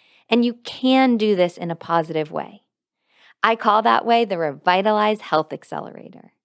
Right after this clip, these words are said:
The podcast, the blog, and all the other information I put out there are the why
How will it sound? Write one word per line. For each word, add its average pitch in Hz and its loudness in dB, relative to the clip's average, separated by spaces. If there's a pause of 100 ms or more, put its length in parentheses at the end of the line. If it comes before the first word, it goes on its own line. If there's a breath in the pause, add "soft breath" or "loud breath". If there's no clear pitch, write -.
(640)
The 202 0
podcast, 240 0
the 185 -4
blog, 254 -2
and 226 0
all 302 2
the 285 0
other 220 2 (280 soft breath)
information 208 0
I 160 -2
put 170 -6
out 156 -2
there 214 0
are 170 0
the 151 -4
why 160 0